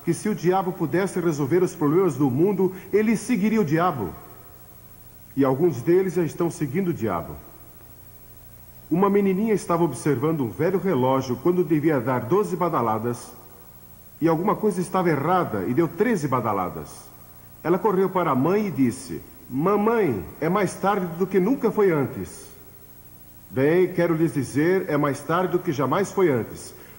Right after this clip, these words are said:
Nunca foi tão tarde antes, mas quero dizer outra coisa. Deus tem um plano. Deus tem um plano.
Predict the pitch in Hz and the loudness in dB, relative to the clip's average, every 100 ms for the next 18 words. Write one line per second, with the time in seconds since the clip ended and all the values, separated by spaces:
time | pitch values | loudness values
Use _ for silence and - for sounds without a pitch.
0 | - 226 247 220 208 190 170 165 139 147 | -2 0 2 2 2 0 2 0 2 2
1 | 214 226 190 175 156 - 196 220 175 156 | 2 -2 -4 -2 -4 -2 0 0 -2 -2
2 | 240 294 240 170 151 123 92 80 - - | -2 -2 -2 0 0 0 -4 -12 -14 -20
3 | - - - - - - - - - 170 | -20 -20 -20 -20 -20 -20 -20 -20 -2 2
4 | 254 254 - 220 175 156 151 120 95 78 | 2 0 -2 0 2 0 2 0 -2 -8
5 | - - - - - - - - - - | -14 -20 -20 -20 -20 -20 -20 -20 -20 -20
6 | - - - - - - - 151 220 269 | -20 -20 -20 -20 -20 -20 -6 0 2 2
7 | 214 - - 202 185 - 170 160 110 82 | -2 -4 0 2 2 0 2 2 -2 -6
8 | - | -12